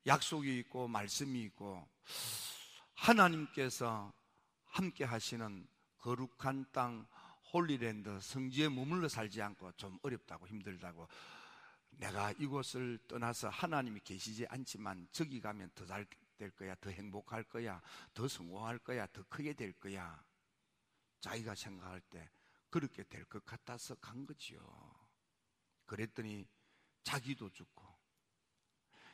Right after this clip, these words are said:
이게 엘리멜렉이 일 년 사이에 죽었다고 주장하는 주석가들의 생각 속에는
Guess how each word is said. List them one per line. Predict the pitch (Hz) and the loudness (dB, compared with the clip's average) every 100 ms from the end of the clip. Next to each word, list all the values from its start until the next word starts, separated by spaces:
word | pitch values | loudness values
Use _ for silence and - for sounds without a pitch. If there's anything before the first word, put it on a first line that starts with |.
| - | -6
이게 | 175 190 - | 6 6 8
엘리멜렉이 | 139 143 147 170 208 240 254 170 160 131 120 - | 8 8 6 10 12 12 6 4 4 4 2 -2
일 | 180 170 | -2 2
년 | 175 175 | 2 2
사이에 | 151 135 117 | 2 2 0
죽었다고 | - 170 139 - 107 104 104 - - - | -2 -4 -4 -2 -2 -2 -6 -8 -14 -14
주장하는 | - 123 123 113 110 101 | -8 0 2 2 0 -4
주석가들의 | - 131 131 110 104 98 | -8 -6 -4 -4 -4 -4
생각 | - 117 117 110 | -6 -4 -4 -4
속에는 | 110 101 90 90 127 165 | -6 -8 -8 -8 -8 -10